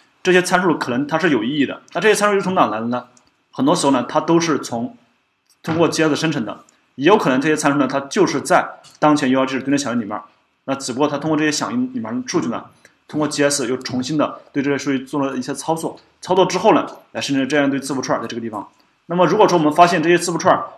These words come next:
是非常重要的，是必须得要的，如果不要它们，我们就请求不到，请求不了这个数，请求不了这个网站的话呢，我们就需要去找，想办法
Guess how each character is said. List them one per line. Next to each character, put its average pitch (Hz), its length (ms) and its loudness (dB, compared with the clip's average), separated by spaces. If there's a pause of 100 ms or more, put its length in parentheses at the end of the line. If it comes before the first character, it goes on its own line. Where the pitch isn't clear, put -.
是 175 240 -4
非 196 120 -4
常 190 160 2
重 240 140 4
要 156 100 4
的， - 200 -4
是 151 100 -16
必 208 140 -12
须 185 100 -6
得 156 140 -2
要 165 200 4
的， 107 200 -4 (160)
如 175 100 0
果 180 100 2
不 - 120 0
要 202 120 10
它 151 140 4
们， 123 220 -2
我 117 60 -8
们 123 100 -4
就 - 60 -8
请 135 140 -4
求 135 80 0
不 185 80 -6
到， - 300 0
请 143 160 -2
求 170 60 0
不 202 80 0
了 123 140 6
这 127 100 -4
个 139 80 -2
数， - 180 -10 (240)
请 143 160 0
求 170 60 0
不 196 80 2
了 135 100 6
这 139 60 0
个 156 60 2
网 135 100 2
站 123 80 -2
的 123 80 -2
话 131 100 0
呢， 113 140 -4 (300)
我 120 60 -8
们 135 80 0
就 160 120 2
需 180 160 2
要 160 80 6
去 147 100 -6
找， 123 300 0
想 - 180 -4
办 160 160 2
法 120 240 -2